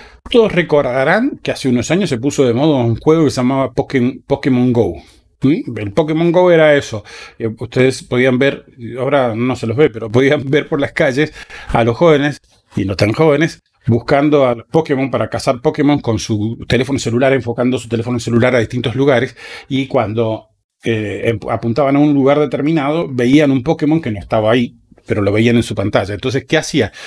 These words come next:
La realidad aumentada te permite ver a través de una cámara la realidad natural,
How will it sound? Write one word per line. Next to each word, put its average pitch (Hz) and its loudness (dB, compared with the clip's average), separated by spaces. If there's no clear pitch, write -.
La 107 -2
realidad 110 2
aumentada 160 4
te 143 -2
permite 113 0
ver 123 4
a 101 -6
través 104 -4
de 117 -2
una 113 -2
cámara 190 -4
la 90 -12
realidad 123 2
natural, 147 -2